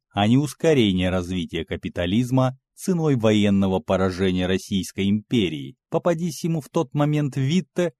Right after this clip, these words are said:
этот тишайший вроде бы император, казнил бы его как Стеньку Разина с разрубанием на тысячу кусков.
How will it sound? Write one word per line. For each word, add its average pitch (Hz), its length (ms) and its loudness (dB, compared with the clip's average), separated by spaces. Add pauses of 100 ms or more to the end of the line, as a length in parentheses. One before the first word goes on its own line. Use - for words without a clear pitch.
(140)
этот 202 340 -4
тишайший 135 640 0
вроде 120 320 2
бы 120 220 4
император, 139 680 2 (360)
казнил 190 640 2
бы 175 180 2
его 175 260 4
как 160 220 -2
Стеньку 160 560 0
Разина 95 680 4 (200)
с - 120 -12
разрубанием 113 800 4
на 113 140 2
тысячу 107 440 -4
кусков. 117 580 -2